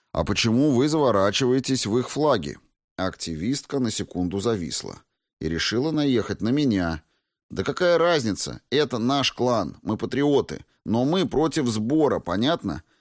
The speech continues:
Лучше бы присоединился, а то ходишь тут без дела, только мешаешь». «Ладно, ладно». Я поспешил ретироваться. «В душе я с вами, во имя добра».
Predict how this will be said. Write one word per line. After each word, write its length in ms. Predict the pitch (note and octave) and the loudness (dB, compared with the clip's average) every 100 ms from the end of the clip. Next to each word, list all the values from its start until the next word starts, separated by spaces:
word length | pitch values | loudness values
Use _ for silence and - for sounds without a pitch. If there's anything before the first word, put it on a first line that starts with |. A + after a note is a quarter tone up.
| _ - | _ -6
Лучше 380 | G#2+ D#3+ F#3+ F#3+ | 0 2 2 0
бы 140 | E3 | 0
присоединился, 1000 | D3+ E3 - E3+ D3+ F3+ F3+ D3 - G2 | 0 0 0 -2 0 0 2 2 2 0
а 40 | G2 | 0
то 160 | C3 | 0
ходишь 320 | B2 F#3+ D#3+ | 2 2 2
тут 160 | - C3 | -2 -4
без 260 | G#2 C3+ A2+ | 0 0 0
дела, 320 | A2 G2+ D#2+ | 2 2 0
только 260 | D#3+ D#3+ E3+ | -2 -2 -2
мешаешь». 680 | F3 - A2 D#2+ - - _ _ - | 0 0 0 0 -4 -8 _ _ -16
«Ладно, 440 | - F#2+ G#2+ E2+ E2 | -6 0 0 0 -2
ладно». 480 | F2+ G2 B1+ B1 - _ _ _ _ | 0 0 -2 -8 -14 _ _ _ _
Я 220 | - G2 | -2 0
поспешил 560 | C3+ D#3 - B2 G2 G2+ | 0 -4 -2 -2 0 0
ретироваться. 800 | G2 - G2+ G2+ D#2 - - - _ _ - | -2 -2 0 0 -2 -4 -6 -8 _ _ -12
«В 80 | |
душе 320 | C#2+ E2 G2+ A2+ | -6 -4 0 0
я 140 | A#2 | 0
с 100 | A2 | 0
вами, 420 | F2 G#2 F2+ - _ | -2 -2 -2 -6 _
во 180 | - F#2 | -6 -2
имя 220 | F#2+ D#3+ | 0 2
добра». 480 | G2+ G2 F2 D#2 C2 | 2 0 0 -4 -8